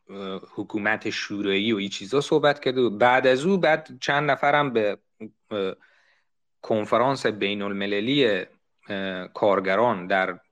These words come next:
اه، آذربایجان رفتن که از طرف افغانستان چند نماینده رفتن که حالا از اقوام مختلف هم بودن. اه،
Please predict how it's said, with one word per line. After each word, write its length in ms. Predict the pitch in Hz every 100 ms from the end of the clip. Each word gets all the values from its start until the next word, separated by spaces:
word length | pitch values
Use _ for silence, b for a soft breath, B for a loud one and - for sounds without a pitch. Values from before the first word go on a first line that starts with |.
| _ -
اه، 540 | 107 95 92 90 90 _
آذربایجان 840 | 113 92 95 90 90 92 127 135
رفتن 420 | 127 110 - 104 92 b b b -
که 60 | -
از 140 | -
طرف 300 | - 104 104
افغانستان 840 | 98 90 - 95 90 - 110 92 87
چند 380 | - 104 101 98
نماینده 380 | 95 90 95 120
رفتن 440 | 131 - 113 98 95
که 140 | 104 101
حالا 300 | - 101 98 101
از 180 | - 92 104
اقوام 480 | 104 107 110 107
مختلف 540 | 95 95 - 98 107 107
هم 160 | 95
بودن. 380 | 98 131 113 90 _ b b b b b b b _
اه، 100 | -